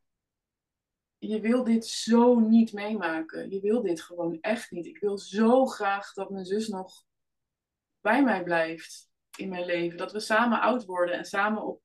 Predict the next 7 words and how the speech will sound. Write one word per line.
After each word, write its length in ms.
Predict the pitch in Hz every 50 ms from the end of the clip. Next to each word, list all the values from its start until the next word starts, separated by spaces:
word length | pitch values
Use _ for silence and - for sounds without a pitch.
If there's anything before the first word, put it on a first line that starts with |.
| _ _
op, 340 | _ 202 202 - - _ -
eh, 300 | 202 196 190 - 196 196 - _ _ _ _ _ _ _ _ _ _
knullige 420 | _ - 220 214 214 214 220 208 202
vakanties 540 | 214 214 - 214 220 233 226 - 208 -
gaan 320 | - - 180 170 175 175 180
en, 200 | 180 180 180 185
eh, 280 | 180 180 180 180 180